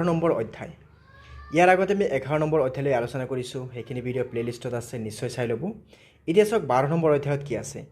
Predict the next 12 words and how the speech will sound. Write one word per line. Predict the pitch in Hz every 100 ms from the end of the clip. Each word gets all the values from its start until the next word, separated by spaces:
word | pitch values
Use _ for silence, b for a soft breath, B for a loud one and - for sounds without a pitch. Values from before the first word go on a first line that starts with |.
| _ b b b b - 131
জোনলৈ | 160 180 214 226 214
যাওঁ | 139 127
ব'লা। | 113 107 - _ _ _ _ _ _ _
কি | 196
আছে? | 196 214 139
"জোনমণি | 196 226 233 233 233 -
সোণমণি | 170 185 180 185 185 120
আৰু | 127 160
মণিমালা, | 160 156 143 135 139 143 143 -
জোনবাইৰ | 151 175 175 180 165
দেশলৈ | 127 120 143 139 139 139 139
যাওঁ | 120